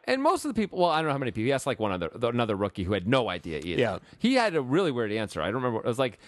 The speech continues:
Speaker 1: "Is it set in the s-, the
Speaker 2: No, he's like,
Speaker 1: sky
Speaker 2: "It's
Speaker 1: or
Speaker 2: in the
Speaker 1: something?"
Speaker 2: sky," or, like,
Speaker 1: The air. Yes,
Speaker 2: "Yeah,
Speaker 1: the
Speaker 2: the
Speaker 1: air.
Speaker 2: air." He said, "The air." Yeah.
Speaker 1: Amazing.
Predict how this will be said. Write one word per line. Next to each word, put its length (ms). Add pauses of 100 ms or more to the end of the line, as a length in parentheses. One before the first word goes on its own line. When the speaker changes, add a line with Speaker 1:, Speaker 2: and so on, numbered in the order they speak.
Speaker 1:
"Is 80
it 140
set 120
in 80
the 40
s-, 380
the 200
Speaker 2:
No, 160
he's 240
like, 160
Speaker 1:
sky 140
Speaker 2:
"It's 80
Speaker 1:
or 20
Speaker 2:
in 80
the 100
Speaker 1:
something?" 220
Speaker 2:
sky," 340
or, 340
like, 360
Speaker 1:
The 180
air. 580
Yes, 200
Speaker 2:
"Yeah, 160
Speaker 1:
the 140
Speaker 2:
the 100
Speaker 1:
air. 400
Speaker 2:
air." 80
He 100
said, 160
"The 220
air." 420
Yeah. 60
Speaker 1:
Amazing. 580